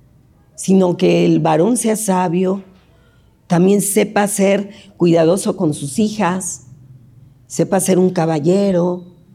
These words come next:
les enseñe comportamientos. Sí, yo ve-, he visto cómo hay papás que llegan y le abren la puerta a la hija, la valoran. Y le dicen, "Con cuidado, mi amor", la acompañan.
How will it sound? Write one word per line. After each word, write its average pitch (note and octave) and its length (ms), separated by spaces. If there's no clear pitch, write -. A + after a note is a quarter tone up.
les D3+ 220
enseñe G#3 600
comportamientos. E3 1300
Sí, E3+ 260
yo G3 140
ve-, F#3+ 240
he F#3 40
visto F#3+ 420
cómo F3+ 200
hay F#3 80
papás F3 420
que F3 140
llegan E3+ 600
y E3+ 120
le F3 140
abren B3+ 400
la G3 160
puerta G#3 320
a A#3+ 40
la F3 160
hija, F#3+ 520
la E3 160
valoran. E3 760
Y D#3+ 100
le F3 120
dicen, G#3+ 240
"Con F#3+ 160
cuidado, A3+ 540
mi F3 140
amor", A3 360
la F#3 100
acompañan. F3 800